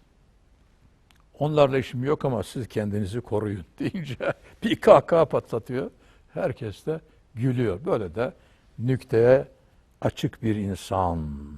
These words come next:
Evet. Onun son sözlerle bitiriyorum. "Genç öğretmenim," yani benim son sözlerim bu konuşmada olsun. Şöyle diyor öğretmenlere, "Genç öğretmenim, yarın birlik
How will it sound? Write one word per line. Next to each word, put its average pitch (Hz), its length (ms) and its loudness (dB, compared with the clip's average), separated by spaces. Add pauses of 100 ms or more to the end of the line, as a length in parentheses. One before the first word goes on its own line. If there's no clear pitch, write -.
(340)
Evet. 87 320 2 (1200)
Onun 165 180 0
son 160 240 -2
sözlerle 101 540 -4
bitiriyorum. 98 480 -8 (280)
"Genç 185 380 6
öğretmenim," 147 720 4
yani 98 260 -4 (120)
benim 110 340 -2 (540)
son 110 360 -4
sözlerim 90 720 -6
bu 87 280 -10
konuşmada 87 540 -12
olsun. 107 440 -10 (720)
Şöyle 98 460 -2
diyor 78 240 -6 (240)
öğretmenlere, 80 600 -10
"Genç 131 380 2
öğretmenim, 123 1120 0
yarın 120 420 2
birlik 107 440 -4